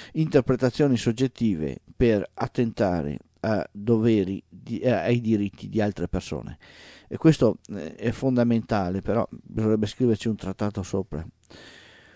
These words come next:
Gli sforzi di determinazione soggettiva nella relazione fra l'individuo nei tre campi che abbiamo citato e l'oggettività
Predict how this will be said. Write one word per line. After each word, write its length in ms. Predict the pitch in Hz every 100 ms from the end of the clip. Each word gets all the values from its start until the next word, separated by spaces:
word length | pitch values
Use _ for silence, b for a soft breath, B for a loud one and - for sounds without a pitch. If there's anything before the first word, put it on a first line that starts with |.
| B
Gli 100 | B
sforzi 500 | 127 - 185 196 170
di 160 | 135 131
determinazione 920 | 127 165 147 135 123 117 - 147 139
soggettiva 840 | 123 110 110 - - 90 76 82 82 -
nella 340 | 127 131 131 123
relazione 520 | 139 131 - 165 160
fra 200 | - 120
l'individuo 640 | 127 131 120 110 95 98
nei 180 | 107 107
tre 240 | - 127
campi 380 | - 127 127 -
che 120 | -
abbiamo 260 | 104 107 101
citato 600 | - 101 95 87 87 82 82
e 120 | - 123
l'oggettività 840 | 143 131 123 123 120 107 104